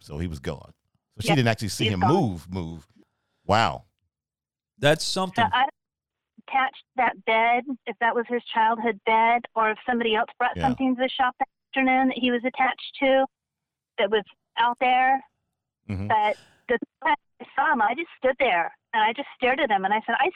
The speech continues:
Speaker 2: see you. I can see you." And he just got a grin on my, on his face, like, "Yeah," and then just got this little, little side of his lip went up on one side, and he got this funny little grin on his face.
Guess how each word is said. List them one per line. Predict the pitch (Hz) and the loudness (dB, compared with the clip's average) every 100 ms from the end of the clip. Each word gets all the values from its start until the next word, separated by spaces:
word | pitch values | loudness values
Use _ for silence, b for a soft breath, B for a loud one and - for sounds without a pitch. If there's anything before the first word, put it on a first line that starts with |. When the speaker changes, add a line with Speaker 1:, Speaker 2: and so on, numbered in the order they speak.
| - | -6
Speaker 2:
see | 277 359 | -4 -2
you. | 269 170 - _ _ _ _ _ _ | -2 -4 -10 _ _ _ _ _ _
I | - 440 | -6 -4
can | 330 254 - | -4 -6 -8
see | 294 427 480 | -4 -4 -2
you." | 220 160 170 - | -4 -4 -8 -8
And | 220 | -4
he | 277 | -2
just | 294 - | -4 -2
got | 302 | -2
a | 285 | 0
grin | 285 302 | 0 2
on | 277 | 2
my, | 247 - - | 0 -4 -4
on | 262 254 | -2 0
his | 277 254 | -2 0
face, | 254 262 - | 0 0 0
like, | 233 233 - 254 _ | 0 0 -4 -16 _
"Yeah," | 226 247 359 330 320 - | -4 0 2 2 0 -4
and | 240 | -2
then | 247 | 0
just | 240 254 | 0 0
got | 262 262 | -2 -2
this | 269 | -2
little, | 285 269 254 | 0 0 0
little | 247 277 - | -2 -2 0
side | 269 | 0
of | 285 262 | 0 -4
his | 262 _ _ _ 233 | -6 _ _ _ -4
lip | 285 - | -2 0
went | 233 | 0
up | 220 | 0
on | 233 226 | -2 -2
one | 233 | -2
side, | 247 262 | 0 0
and | 254 | 0
he | |
got | 240 233 | -2 -4
this | 240 - | -6 -2
funny | 247 254 | 0 2
little | 269 262 | 2 2
grin | 269 311 | 0 2
on | 254 | 0
his | 214 - | -2 -4
face. | 196 196 | -2 -2